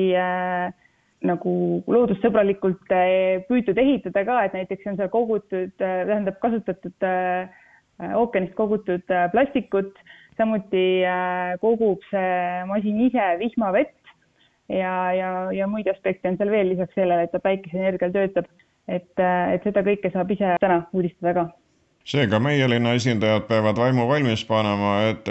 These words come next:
Speaker 2: jagada teavet, mida siis Tartus plaanitakse ja kuidas, äh, nende päikeseenergial töötavate mobiilse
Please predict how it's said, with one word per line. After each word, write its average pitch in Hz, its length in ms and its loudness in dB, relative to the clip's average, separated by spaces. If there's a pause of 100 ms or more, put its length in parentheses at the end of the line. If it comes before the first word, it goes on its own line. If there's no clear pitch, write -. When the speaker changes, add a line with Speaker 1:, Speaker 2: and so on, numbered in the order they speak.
Speaker 2:
jagada 110 400 2
teavet, 120 480 0
mida 110 240 2
siis 95 240 -4
Tartus 113 480 -2
plaanitakse 110 840 0 (200)
ja 101 140 0
kuidas, 101 580 0
äh, 98 400 0
nende 110 400 0
päikeseenergial 101 880 -2
töötavate 95 640 -2
mobiilse 107 480 -2